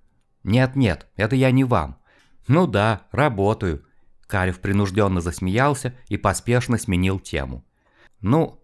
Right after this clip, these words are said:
а у вас как дела? Как статья? Идет? Полным ходом? Что-то вы сегодня, я смотрю, миролюбиво настроены,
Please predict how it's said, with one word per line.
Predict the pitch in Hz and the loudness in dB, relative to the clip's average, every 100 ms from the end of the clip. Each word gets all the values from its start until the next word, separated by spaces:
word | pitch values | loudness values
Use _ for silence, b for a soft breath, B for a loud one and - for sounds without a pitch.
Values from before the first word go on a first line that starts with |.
| _ - | _ 0
а | 151 | 2
у | 135 | 4
вас | 98 135 - | 4 2 0
как | 127 117 | -4 -2
дела? | 120 117 113 107 _ _ | -2 0 0 -4 _ _
Как | 135 156 | -4 -4
статья? | - 82 80 95 127 139 - _ _ | -4 -6 -4 -2 0 -2 -8 _ _
Идет? | 85 90 170 185 - _ _ _ | -4 2 2 0 -6 _ _ _
Полным | 107 113 95 87 | 2 2 2 -2
ходом? | - 160 156 131 - b b b b b | 0 2 2 -2 -8 b b b b b
Что-то | - - 202 190 | -6 0 2 4
вы | 170 | 2
сегодня, | - 156 180 147 143 | 2 2 2 2 0
я | 160 | 0
смотрю, | - 151 160 170 - - | 0 0 2 2 0 0
миролюбиво | 120 170 185 175 104 131 | 2 4 6 4 4 2
настроены, | 147 151 - 143 107 76 69 | 2 0 -2 0 2 0 -6